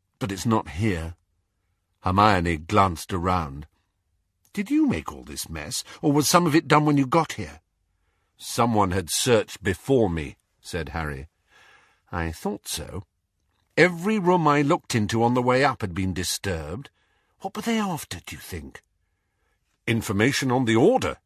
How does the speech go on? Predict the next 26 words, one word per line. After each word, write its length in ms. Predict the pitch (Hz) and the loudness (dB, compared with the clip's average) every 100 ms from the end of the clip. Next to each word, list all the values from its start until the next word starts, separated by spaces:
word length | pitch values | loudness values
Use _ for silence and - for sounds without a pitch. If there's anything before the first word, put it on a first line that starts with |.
| - | -14
if 140 | 85 | -12
it 100 | 90 | -10
was 120 | 85 | -8
Snape." 560 | - - 110 110 101 - _ _ _ _ _ _ _ _ | -8 -4 -4 -4 -6 -12 _ _ _ _ _ _ _ _
"But 160 | - 233 | -16 -10
you'd 260 | 202 285 226 | -4 -4 -4
think 400 | - 196 220 - | -4 -4 -4 -10
he'd 200 | - 226 | -6 -2
already 360 | 247 240 240 233 | 0 0 0 -2
have 420 | - 269 302 180 | 0 2 2 4
all 160 | 165 | 2
he 140 | 180 233 | 2 0
needed. 560 | 240 285 262 123 - - - - - | 0 -2 -2 -6 -8 -20 -20 -10 0
I 80 | 147 | 4
mean, 300 | 135 117 - | 4 2 -2
he 180 | _ 175 | _ -4
was 160 | 233 165 | -2 4
in 340 | 294 370 370 | 4 4 4
the 140 | 294 127 | 4 2
Order, 320 | 90 78 78 | 0 -6 -2
wasn't 400 | 110 262 320 - | 2 2 2 0
he?" 240 | 101 80 _ _ _ _ _ _ _ _ _ _ | -4 -10 _ _ _ _ _ _ _ _ _ _
"Well 240 | 143 247 | 4 4
then," 380 | 147 95 76 76 - | 4 0 -4 -10 -14
said 260 | - - 101 | -4 -2 0
Harry, 360 | 110 92 82 | 2 2 0